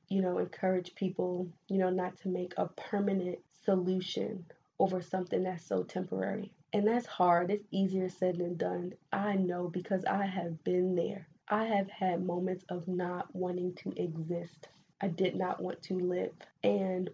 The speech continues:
when a person is in that, it's so hard to see the light at the end of the tunnel. But I still want to encourage people to persevere. So with those goals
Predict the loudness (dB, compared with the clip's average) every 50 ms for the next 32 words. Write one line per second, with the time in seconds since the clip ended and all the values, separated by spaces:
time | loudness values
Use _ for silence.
0 | -2 2 2 2 2 2 0 -4 -4 -2 2 2 2 2 2 2 2 2 0 -2
1 | -4 _ -2 0 0 2 0 0 0 0 -2 -2 -2 -2 -2 -2 -6 -4 0 0
2 | 2 2 2 0 0 0 -2 -4 -4 -2 -2 -2 -4 -4 -6 -4 -2 -2 0 0
3 | -2 -2 -4 -6 -8 _ _ -16 -12 -4 -2 0 0 0 0 0 -2 0 0 -2
4 | -2 -2 -4 -4 -2 -2 -2 0 -2 -2 -2 -4 -2 -2 -2 -2 -2 -4 -6 -8
5 | _ -4 0 2 2 2 2 -2 -10 -8 0 2 4 4 4 4 2 0 0 -2
6 | -2 -4 -4 -4 -4 -4 -2 -2 -2 -4 -6 -8 -8 -6 -4 -6 -6 -6 -2 -2
7 | -2 -2 -2 -8 -12 -6 -2 -2 -2 -2 -4 -6 -10 -4 -2 -2 -2 -2 -4 -4
8 | -4 -4 -6 -4 2 2 4 4 4 2 0 0 0 0 2 2 2 2 0 -4
9 | -8 -14 -20 -12 -4 0 4 4 6 6 4 4 2 0 -2